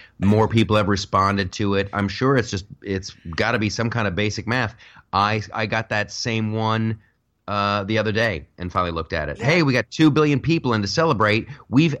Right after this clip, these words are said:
Speaker 1: edited together a little video just for you."
Speaker 2: Uh-huh.
Speaker 1: And it was like a little slideshow, and they
Speaker 2: It
Speaker 1: were
Speaker 2: was.
Speaker 1: dead on. Yeah.
Speaker 2: It was
Speaker 1: It was like a little
Speaker 2: terrifying. <laughs>
Speaker 1: Yes. And it was
Speaker 2: It's
Speaker 1: dead on.
Speaker 2: terrifying. Yes.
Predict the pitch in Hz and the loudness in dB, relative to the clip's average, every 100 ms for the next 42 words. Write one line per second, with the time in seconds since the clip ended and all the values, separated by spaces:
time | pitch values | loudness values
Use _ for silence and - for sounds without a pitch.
0 | - 131 135 131 - 113 135 147 110 104 | -2 0 2 0 -2 0 2 4 2 4
1 | 120 123 127 117 117 113 113 - 87 - | 2 2 2 2 0 0 -2 -2 -4 -4
2 | - 135 151 147 82 202 185 190 214 104 | -2 0 2 2 0 -2 -4 -4 -2 -2
3 | 110 110 127 131 127 139 135 143 135 190 | -2 0 0 2 4 4 2 0 2 2
4 | 160 - 76 65 69 - 90 90 98 95 | -2 -6 -6 -6 -8 -6 -4 -2 0 0
5 | 85 101 95 90 80 76 69 _ _ _ | 0 0 2 0 0 -4 -10 _ _ _
6 | 117 233 262 277 - 143 208 359 - - | -4 0 -2 -4 -6 0 2 6 4 4
7 | 220 202 185 170 196 190 - - - - | 0 2 0 -4 -8 -12 -20 -20 -10 0
8 | 214 294 - - - _ - 143 143 117 | 0 0 -6 -14 -20 _ -2 0 2 2
9 | 98 160 196 214 147 185 165 135 _ 185 | 2 4 6 4 2 -2 -6 -8 _ -4
10 | 320 185 _ | -2 -4 _